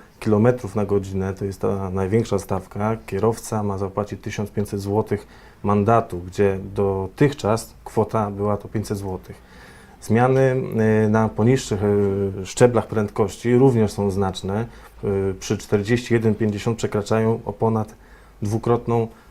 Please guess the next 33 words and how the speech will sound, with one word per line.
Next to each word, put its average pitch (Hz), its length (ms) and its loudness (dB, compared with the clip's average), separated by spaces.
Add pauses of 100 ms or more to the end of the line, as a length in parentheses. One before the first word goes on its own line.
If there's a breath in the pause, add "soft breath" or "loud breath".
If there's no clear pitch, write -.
(160 loud breath)
wysokość 101 540 0
dotychczasowych 95 760 -4 (180)
kwot. - 320 -6 (520)
Myślę, 139 320 4
że 123 220 2
zmiany, 110 760 2
jakie 104 260 -6
są 107 180 -4
wprowadzone, 104 920 -2
y, 110 880 -2 (280)
ciężko 151 320 4
jednoznacznie 131 420 0
powiedzieć, 123 420 0
na 107 120 -2
co - 120 -6
mają 104 180 -2
wpłynąć. 101 680 -4
Z - 60 -14
pewnością 117 480 0
na 131 160 4
budżet, 156 580 0
natomiast 104 480 -8
nie 120 100 -2
jestem 127 300 0
pewien, 127 240 4
czy - 120 -4
wpłyną 127 540 2 (320)
na 117 120 2
bezpieczeństwo 107 580 -2
jazdy 107 600 0
z - 220 -10
prostych 135 360 -2
względów. 127 640 -2